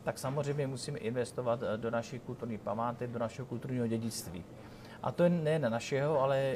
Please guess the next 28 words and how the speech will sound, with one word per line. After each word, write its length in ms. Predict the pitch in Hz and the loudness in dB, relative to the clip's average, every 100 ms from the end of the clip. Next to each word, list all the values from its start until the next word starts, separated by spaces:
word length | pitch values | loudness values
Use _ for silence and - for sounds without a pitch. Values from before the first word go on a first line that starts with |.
| - | 0
i, 440 | 139 127 127 123 | 0 2 2 0
eh, 340 | - 120 117 117 | 2 4 4 4
do 200 | 123 117 | 2 0
kulturního 380 | 143 147 143 | -2 0 0
dědictví, 600 | 127 139 - 135 127 120 117 | 0 -4 -4 -2 0 0 0
které 200 | 123 127 | 2 4
vlastní 360 | 120 113 - | 4 2 0
naše 280 | 110 104 - | -2 -2 -4
obce, 560 | - 123 - 139 120 107 | -4 -6 -4 0 2 2
města 680 | 107 113 113 - 110 104 | 0 0 -2 -2 0 0
nebo 260 | 98 101 107 | 0 -2 -2
soukromníci. 640 | - 113 120 107 85 - - - - - - | -4 -4 -2 -2 -4 -8 -12 -14 -14 -12 -8
A 40 | |
s 40 | - | 0
touto 260 | 156 160 | 4 4
vizí 240 | 123 120 131 | 4 0 0
jsme 160 | 127 | -2
přicházeli 640 | 107 113 135 120 131 123 | -2 -2 2 2 2 0
i 180 | 127 117 | 0 -2
na 440 | 123 113 101 82 98 | 2 4 4 2 0
koaliční 420 | 117 117 117 120 | 0 0 -2 -2
jednání 380 | 110 117 110 113 | 0 2 2 0
při 200 | 110 113 | -2 -4
vyjednávání 540 | 107 110 117 117 117 | -2 0 0 0 -2
koaličních 480 | 110 107 107 101 123 | 0 0 0 -2 -6
podmínek 360 | - 113 117 117 | -2 0 2 2
naší 200 | 107 - | -2 -4
spolupráce. 680 | - 113 104 95 87 - | -4 -2 0 0 -2 -8